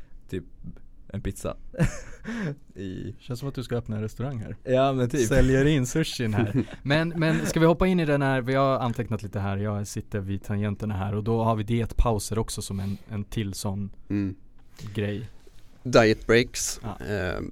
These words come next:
Speaker 3: definitivt. Och då pratar vi ganska många dagar, kanske en vecka eller två veckor, eh, där man helt enkelt inte ligger på underskott längre.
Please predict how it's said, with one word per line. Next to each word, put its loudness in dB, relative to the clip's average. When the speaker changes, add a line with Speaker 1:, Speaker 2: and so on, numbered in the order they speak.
Speaker 3:
definitivt. -2
Och -4
då 2
pratar 0
vi -2
ganska -6
många -4
dagar, -2
kanske -8
en -4
vecka -6
eller -4
två -4
veckor, -6
eh, -8
där -8
man -8
helt -10
enkelt -10
inte 4
ligger 2
på -2
underskott -2
längre. -4